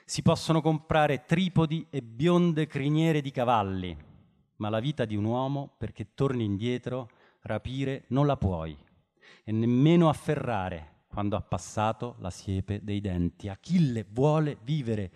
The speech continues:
è vitale, non è animato da una pulsione di morte, assolutamente. Eh, uno può dire: "Sì, qui è prima che Patroclo venga ucciso, dopo verrà preso da questa furia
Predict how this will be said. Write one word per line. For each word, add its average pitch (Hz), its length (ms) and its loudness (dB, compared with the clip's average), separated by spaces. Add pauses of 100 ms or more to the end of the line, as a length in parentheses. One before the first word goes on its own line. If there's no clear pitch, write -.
è 131 120 -8
vitale, 113 640 -6 (440)
non 127 180 0
è 165 120 6
animato 110 520 0
da 98 120 -2
una 98 160 -2
pulsione 101 440 -4
di 98 100 -4
morte, - 580 -8 (100)
assolutamente. 127 880 0 (420)
Eh, - 140 2
uno 262 220 2
può 190 120 -2
dire: 196 240 -4
"Sì, - 160 -4
qui 208 180 4
è 160 60 6
prima 156 480 2
che 107 400 -6
Patroclo 113 460 0
venga 110 260 -2
ucciso, 85 560 -10
dopo 147 480 0
verrà 120 240 -8
preso 117 340 -4
da 110 100 0
questa 113 260 -4
furia 135 340 -2